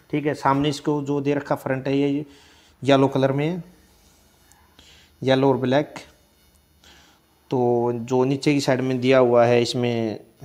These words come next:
आपका एक WhatsApp नंबर दिया हुआ है स्मार्टन कंपनी का।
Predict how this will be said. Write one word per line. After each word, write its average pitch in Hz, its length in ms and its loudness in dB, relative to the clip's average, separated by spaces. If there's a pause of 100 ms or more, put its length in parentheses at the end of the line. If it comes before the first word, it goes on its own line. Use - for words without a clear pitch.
(1600)
आपका 123 320 2
एक 120 160 2
WhatsApp 123 400 0
नंबर 131 220 2
दिया 131 220 6
हुआ 131 120 6
है 131 40 4
स्मार्टन 123 400 0
कंपनी 131 340 0
का। 175 140 0